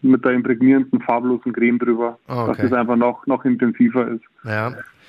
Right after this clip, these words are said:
Speaker 2: Du, wir haben hier noch so eine, so eine handwerkliche Frage bekommen, wo wir gerade beim Thema waren, von Mobi unterstrich T Y R. Wildleder mit Sandpapier, Fragezeichen?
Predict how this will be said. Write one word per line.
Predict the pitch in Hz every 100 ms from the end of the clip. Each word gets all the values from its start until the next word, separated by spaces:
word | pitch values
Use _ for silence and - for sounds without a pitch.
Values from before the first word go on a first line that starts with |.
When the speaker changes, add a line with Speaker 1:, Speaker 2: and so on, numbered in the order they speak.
| _ _ -
Speaker 2:
Du, | 147
wir | 135
haben | 147
hier | 160
noch | 151
so | 156
eine, | 147
so | 135
eine | 135
handwerkliche | 151 156 151 139 139
Frage | 131 123 147
bekommen, | 139 147
wo | 143
wir | 135
gerade | 131
beim | 135 127
Thema | 143 139 131
waren, | 131 135 139 -
von | - 117
Mobi | 117 131 143 139
unterstrich | 131 135 123 143 120
T | - 135
Y | 123 - 123 120
R. | 113 123 135 - - -
Wildleder | 113 110 165 180 143 170 160
mit | 143 117
Sandpapier, | 113 147 151 185 - 208 196
Fragezeichen? | - 185 190 - 196 175 208